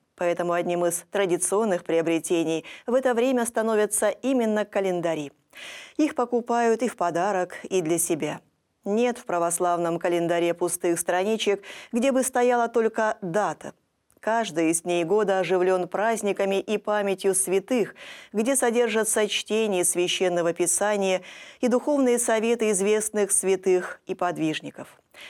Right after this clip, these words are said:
Все это поможет каждый день наступившего Нового года проводить с пользой для своей души.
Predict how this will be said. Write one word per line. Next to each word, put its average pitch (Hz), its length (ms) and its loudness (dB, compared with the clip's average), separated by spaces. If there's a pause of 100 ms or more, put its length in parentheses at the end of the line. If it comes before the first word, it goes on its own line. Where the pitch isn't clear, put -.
Все 208 200 2
это 196 160 2
поможет 185 540 0 (160)
каждый 190 520 0
день 175 320 2
наступившего 165 760 -2
Нового 185 480 0
года 180 380 2 (260)
проводить 240 460 0
с - 80 -6
пользой 220 580 2
для 254 220 0
своей 156 560 -2 (160)
души. 147 420 -6